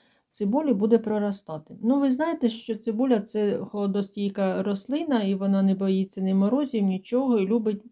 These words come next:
взагалі любить холод. Поки моя розсада не проклюнеться, я її буду зберігати, я накрию, е, целофаном, і буде вона в мене стояти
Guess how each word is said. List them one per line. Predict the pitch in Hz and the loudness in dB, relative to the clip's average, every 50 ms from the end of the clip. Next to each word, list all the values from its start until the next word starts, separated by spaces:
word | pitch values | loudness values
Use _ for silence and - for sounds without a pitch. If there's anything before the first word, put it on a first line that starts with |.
| _ _ | _ _
взагалі | 196 190 214 220 226 233 233 226 185 | -10 -4 0 2 4 6 6 6 4
любить | 170 180 165 - 170 165 | 2 0 -4 -6 -10 -14
холод. | - - - 170 165 160 160 156 156 - - _ _ _ _ - - - - - - - _ _ _ _ _ _ _ _ | -14 -14 -10 -8 -8 -8 -8 -10 -14 -18 -20 _ _ _ _ -20 -20 -20 -20 -20 -20 -20 _ _ _ _ _ _ _ _
Поки | - 285 339 370 359 - 285 277 269 240 - - - - - - - - - _ | 0 2 2 2 2 2 2 4 4 2 0 -4 -14 -16 -16 -16 -16 -16 -14 _
моя | - 220 226 226 240 247 262 254 240 - - - | -2 4 6 8 8 10 8 8 6 2 -2 -8
розсада | 214 214 220 214 202 208 - 233 220 214 190 208 190 185 190 190 - _ _ | -6 -2 -2 -2 -2 0 2 4 4 4 2 0 -2 -4 -4 -6 -8 _ _
не | - 208 214 214 | -4 -2 0 0
проклюнеться, | 202 220 214 208 202 - 202 202 196 202 208 220 214 - - - 294 320 330 - - - - - - - | 2 2 0 0 0 0 -2 0 2 2 2 2 0 -2 -4 -6 -6 -6 -6 -10 -18 -20 -20 -20 -10 0
я | 220 233 269 320 | 2 4 4 6
її | 370 339 | 4 4
буду | 269 247 254 214 233 226 | 4 4 4 4 2 2
зберігати, | 208 202 220 220 220 220 220 247 240 233 233 214 | 2 2 2 4 4 4 6 6 6 6 6 4
я | 214 220 | 4 6
накрию, | 226 220 208 214 - 196 196 190 175 170 175 180 190 - _ _ - | 6 6 6 4 2 4 4 4 2 0 -2 -4 -6 -10 _ _ -16
е, | - - 185 185 180 - | -10 -8 -6 -6 -6 -6
целофаном, | - 220 208 208 208 208 208 - 311 339 349 330 302 262 226 | -2 0 2 4 2 2 2 2 0 2 2 2 2 2 4
і | 220 214 | 4 4
буде | 196 202 247 254 226 190 208 | 4 6 8 8 8 8 6
вона | 202 202 208 208 208 208 | 4 4 4 4 4 4
в | |
мене | 196 196 190 196 190 | 4 4 4 4 2
стояти | 196 - 208 202 208 226 254 330 320 - 294 294 | 2 0 0 4 6 6 6 4 2 0 -2 -2